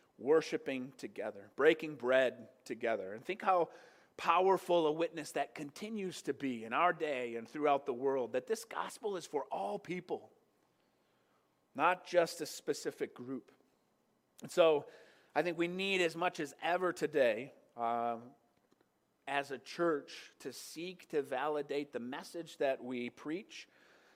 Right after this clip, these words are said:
uh, by demonstrating together how the gospel brings people together as one.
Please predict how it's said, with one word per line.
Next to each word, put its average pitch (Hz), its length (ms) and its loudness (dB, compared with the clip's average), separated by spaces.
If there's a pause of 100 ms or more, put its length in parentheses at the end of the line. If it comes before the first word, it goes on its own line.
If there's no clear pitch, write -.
(240)
uh, 131 200 6
by 127 180 4
demonstrating 151 1300 -2 (160)
together 139 640 -2
how 120 160 -2
the - 100 -4
gospel 113 560 -6
brings 117 360 -10
people 104 440 -14 (460)
together 123 560 -6
as 110 220 -8
one. 101 180 -14